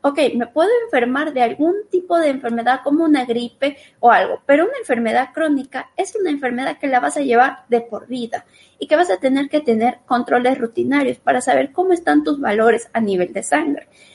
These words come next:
Entonces esto ayuda a aumentar la valor, las, las visitas asistenciales a tus casas de salud. Entonces esto, vamos a, si queremos costo-beneficio, en realidad si yo me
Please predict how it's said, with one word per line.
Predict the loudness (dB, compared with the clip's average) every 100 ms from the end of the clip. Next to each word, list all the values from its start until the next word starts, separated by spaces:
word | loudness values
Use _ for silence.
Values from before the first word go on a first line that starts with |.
| _ 0
Entonces | 0 2 2 2
esto | 0 4
ayuda | 4 4 2 4
a | 2
aumentar | 2 0 -4 0 0 0
la | 0
valor, | 2 2 0 -2 -6
las, | -6 -4 -6 _ _ _ _ _ _
las | 2 2 2
visitas | 0 0 0 -2 -4
asistenciales | -4 -6 -6 -4 -2 0 0 -2
a | -4
tus | -6 -4
casas | -2 -2 -4
de | -6
salud. | -8 -6 -4 -4 -4 _ _ _ _ 0
Entonces | 2 4 2 2 2
esto, | 0 2 0 0 -8
vamos | 0 4 4 4 2
a, | -2
si | -2 0
queremos | 2 4 2 -2 -2
costo-beneficio, | 0 2 4 2 2 -4 -2 -4 -2 0 -2 -2 _ 0
en | 2
realidad | 2 2 2 2 0
si | -8 0
yo | 0
me | 2